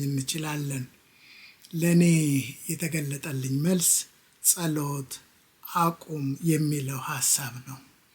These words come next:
ጸሎት አቁም ምን ማለት ነው? ጸሎት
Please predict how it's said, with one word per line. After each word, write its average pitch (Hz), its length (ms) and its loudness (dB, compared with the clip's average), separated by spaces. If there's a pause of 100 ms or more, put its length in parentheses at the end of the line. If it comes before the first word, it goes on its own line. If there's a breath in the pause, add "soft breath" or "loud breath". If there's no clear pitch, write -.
(500 soft breath)
ጸሎት 147 600 -2 (480)
አቁም 139 440 -8 (1400 loud breath)
ምን 165 240 0
ማለት 135 460 -6
ነው? 120 160 -12 (1900 loud breath)
ጸሎት 196 520 4